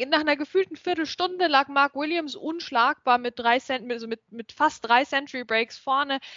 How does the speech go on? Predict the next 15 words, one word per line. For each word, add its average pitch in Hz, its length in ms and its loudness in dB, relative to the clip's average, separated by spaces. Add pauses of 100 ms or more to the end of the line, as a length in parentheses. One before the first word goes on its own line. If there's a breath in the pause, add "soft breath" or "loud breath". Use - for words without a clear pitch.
(280 loud breath)
ähm, 247 340 -2
hat 269 300 0
überragendes 269 920 0
Snooker 311 360 -4
gespielt. 277 580 -6 (320 loud breath)
David 277 340 2
Gilbert 302 500 0 (120)
nicht 302 280 -4
in 311 120 -2
Erscheinung 277 600 0
getreten. 262 680 -4 (320 loud breath)
Seltsames 269 800 2
Auftreten 254 680 -2
bis 240 200 -6
dahin. 233 440 0